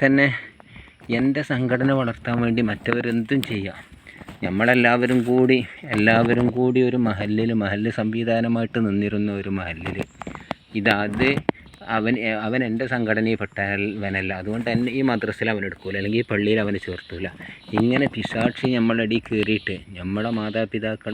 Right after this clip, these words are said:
നമ്മളെ വല്യപ്പമാർ ഈ വഖഫ് ചെയ്ത സ്ഥലങ്ങൾ, പള്ളികൾ, ഇതൊക്കെ എല്ലാവർക്കും അവകാശപ്പെട്ടതാണ്. ഇതിന് ഓരോരുത്തരെ അവകാശവാദം പറഞ്ഞിട്ട് അങ്ങോട്ടും ഇങ്ങോട്ടും മടിയും പിടിയും കലഹവും. അത് പോട്ടെ, ഇപ്പോൾ എന്താണ് ഉണ്ടായത്? ലീഗും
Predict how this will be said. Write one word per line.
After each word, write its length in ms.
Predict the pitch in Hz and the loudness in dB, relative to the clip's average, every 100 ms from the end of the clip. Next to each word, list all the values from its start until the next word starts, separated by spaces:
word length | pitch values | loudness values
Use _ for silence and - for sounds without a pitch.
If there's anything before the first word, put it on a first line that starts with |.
| 104 | -4
നമ്മളെ 240 | 104 110 | -4 -4
വല്യപ്പമാർ 640 | 104 101 107 104 107 107 107 101 - - - _ - | -4 -4 -4 -6 -4 -4 -6 -8 -12 -18 -20 _ -4
ഈ 40 | 104 98 | -2 -2
വഖഫ് 280 | - - 117 | -6 -4 0
ചെയ്ത 200 | 110 107 - | 2 0 -2
സ്ഥലങ്ങൾ, 460 | 95 92 95 95 90 - | -4 -4 -4 -6 -8 -10
പള്ളികൾ, 460 | 90 90 92 95 90 - | -6 -4 -4 -4 -8 -10
ഇതൊക്കെ 240 | 104 110 120 | -10 -4 -2
എല്ലാവർക്കും 360 | 107 113 113 120 | 0 -2 -4 -8
അവകാശപ്പെട്ടതാണ്. 760 | 113 101 - 92 - 98 90 - - - - - | -6 -6 -8 -10 -10 -12 -12 -14 -20 -20 -18 -4
ഇതിന് 260 | 104 123 143 127 | 0 2 0 2
ഓരോരുത്തരെ 440 | 120 117 - 127 120 | 0 0 -2 -2 -2
അവകാശവാദം 760 | 107 107 101 110 107 110 107 110 | -2 -4 -4 -4 -4 -4 -4 -2
പറഞ്ഞിട്ട് 400 | 104 98 95 95 85 | -2 -2 -4 -8 -10
അങ്ങോട്ടും 300 | 101 98 - | -10 -8 -6
ഇങ്ങോട്ടും 300 | 104 92 101 92 | -6 -6 -6 -4
മടിയും 320 | 87 98 98 | -6 0 0
പിടിയും 260 | - 92 95 | 0 -6 -6
കലഹവും. 340 | 87 90 85 82 _ - - - 110 | -6 -8 -8 -12 _ -20 -20 -10 -2
അത് 100 | 120 110 | 0 0
പോട്ടെ, 260 | 95 - 98 | -2 -2 -4
ഇപ്പോൾ 200 | 104 - 127 | -4 -4 -4
എന്താണ് 260 | 123 120 120 | -2 -2 -2
ഉണ്ടായത്? 340 | 110 104 104 101 - - - _ - - - - - 110 | -2 -2 -2 -6 -10 -18 -20 _ -20 -20 -20 -20 0 4
ലീഗും 500 | 117 131 127 139 | 6 6 6 6